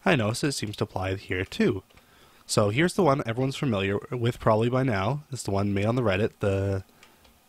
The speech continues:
little column block update detector. Pulse the block update, it pulses.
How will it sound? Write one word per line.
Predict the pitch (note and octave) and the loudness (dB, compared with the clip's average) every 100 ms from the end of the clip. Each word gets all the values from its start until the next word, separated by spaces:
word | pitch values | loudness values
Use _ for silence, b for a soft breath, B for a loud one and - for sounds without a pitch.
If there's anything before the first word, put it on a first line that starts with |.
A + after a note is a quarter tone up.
| - | -6
little | A2 A#2 | -2 -2
column | - G2+ G2+ G2 | 0 0 0 -2
block | G2 G2 | -2 -2
update | G#2+ - B2+ | -2 -2 -2
detector. | - F#2+ B2 C3+ - - - | -2 0 0 -2 -4 -6 -2
Pulse | B2 B2+ - - - - | 0 0 -2 -8 -6 -2
the | C3 | 0
block | A2+ A2+ A2+ - | 2 2 0 -4
update, | G#2+ G2+ A2 G#2+ | -2 0 0 0
it | A2 | 0
pulses. | - F#2+ - F3 | 0 0 0 -2